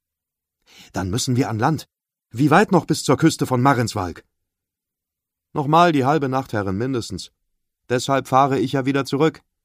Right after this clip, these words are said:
„Zurück? Hast du den Verstand verloren? Wir sind auf der Flucht vor Mördern. Die Burg ist jetzt in den Händen meiner Feinde.“ „Ja, und die Feinde werden euch hören, Herren, wenn ihr so laut schreit.“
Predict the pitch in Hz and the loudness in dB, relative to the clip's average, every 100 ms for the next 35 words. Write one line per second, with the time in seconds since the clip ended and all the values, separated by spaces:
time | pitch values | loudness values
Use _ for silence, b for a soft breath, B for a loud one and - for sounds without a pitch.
0 | _ _ _ _ _ _ _ _ _ _ | _ _ _ _ _ _ _ _ _ _
1 | _ - - 82 73 85 180 190 b b | _ -8 -6 -8 -10 0 0 0 b b
2 | b b b - 110 - 127 127 - 107 | b b b -8 -6 0 2 2 0 -4
3 | - 151 170 165 202 214 B B B 120 | -2 -2 0 0 0 -4 B B B -4
4 | 107 135 156 123 - 123 - 175 - - | 0 0 0 -2 0 0 4 2 2 4
5 | 143 127 151 226 175 117 - B B 165 | 4 6 6 6 4 0 -4 B B 2
6 | 117 220 247 180 - 196 - 170 165 147 | 6 6 6 2 2 0 0 4 6 6
7 | 196 185 175 180 147 190 247 214 110 - | 4 4 6 6 4 4 4 2 -2 -4
8 | _ _ _ _ _ _ _ _ _ _ | _ _ _ _ _ _ _ _ _ _
9 | _ _ _ 156 160 156 131 131 - _ | _ _ _ -8 -4 -4 -4 -6 -12 _
10 | b b b 123 143 151 - 127 160 156 | b b b -4 -2 -2 0 0 2 0
11 | 135 147 147 120 120 131 160 196 185 131 | 0 0 -2 -2 -2 2 2 4 0 2
12 | 127 107 82 - 104 90 110 98 107 104 | 0 0 -2 -4 -6 -2 -2 0 2 2
13 | 98 - - 104 95 - | 0 -4 -4 -2 -2 -6